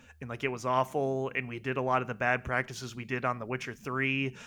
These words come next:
except, oops, this is a totally brand new world." So it, like, ended up fucking us over and all this stuff. And, like, yeah. <laughs> Like, <laughs>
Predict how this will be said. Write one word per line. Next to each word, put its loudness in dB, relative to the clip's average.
except, 0
oops, -4
this -6
is -6
a -4
totally 0
brand 2
new -2
world." 2
So 2
it, -2
like, -4
ended -4
up -6
fucking 0
us -4
over 2
and 0
all 0
this -2
stuff. 2
And, -6
like, -2
yeah. 0
<laughs> 0
Like, 12
<laughs> 8